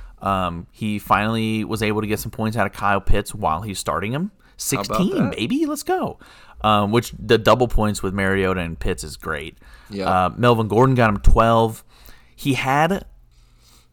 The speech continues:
Speaker 1: Elijah Moore, zero point zero zero, struggling with, uh, Zach Wilson. Literally just one target, didn't catch it.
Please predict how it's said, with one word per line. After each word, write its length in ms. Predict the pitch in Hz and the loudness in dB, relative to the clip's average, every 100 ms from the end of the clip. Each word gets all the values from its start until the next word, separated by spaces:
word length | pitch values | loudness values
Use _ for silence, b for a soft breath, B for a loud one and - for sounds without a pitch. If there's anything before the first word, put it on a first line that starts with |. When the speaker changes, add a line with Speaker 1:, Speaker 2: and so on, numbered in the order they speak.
| _ - | _ 0
Speaker 1:
Elijah 320 | 113 131 123 | 4 4 2
Moore, 360 | 107 80 - - _ | -2 -4 -10 -16 _
zero 280 | 110 120 165 | -6 2 2
point 240 | 160 143 120 | 2 0 0
zero 240 | 107 107 | 0 0
zero, 500 | 95 90 87 85 82 - _ - _ | 0 -2 -2 -2 -4 -12 _ -20 _
struggling 680 | - - 127 139 147 143 135 | -14 2 4 6 4 0 0
with, 400 | 110 104 - - _ | 0 0 -4 -20 _
uh, 220 | 98 95 | -2 -2
Zach 280 | 98 101 87 | -2 -4 -4
Wilson. 340 | 98 90 95 85 | -4 -6 -6 -4
Literally 300 | 113 135 151 | 0 2 0
just 180 | 120 101 | -2 -6
one 260 | 101 107 101 | -4 -2 -2
target, 500 | 87 82 71 - - | 0 -2 -4 -10 -10
didn't 180 | 87 87 | -10 -10
catch 220 | - 92 | -12 -12
it. 140 | - | -14